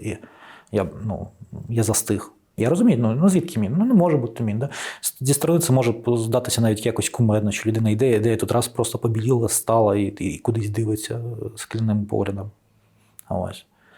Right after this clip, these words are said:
Я знаю багато людей таких. Е, знову ж таки, я йду, там, другий тиждень така ситуація в мене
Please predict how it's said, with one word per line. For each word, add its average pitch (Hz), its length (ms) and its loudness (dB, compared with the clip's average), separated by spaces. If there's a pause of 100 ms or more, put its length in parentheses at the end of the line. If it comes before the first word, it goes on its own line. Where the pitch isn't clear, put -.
(260)
Я 101 180 0
знаю 113 200 2
багато 107 340 0
людей 104 280 -2
таких. - 440 -14 (880)
Е, 101 360 -6 (440)
знову 120 180 0
ж - 100 -6
таки, 95 420 -8 (480)
я 113 140 2
йду, 113 540 2 (1000)
там, 101 320 0
другий 110 260 4
тиждень 98 280 0
така - 180 -6
ситуація 110 460 -4
в 101 40 -6
мене 101 160 -4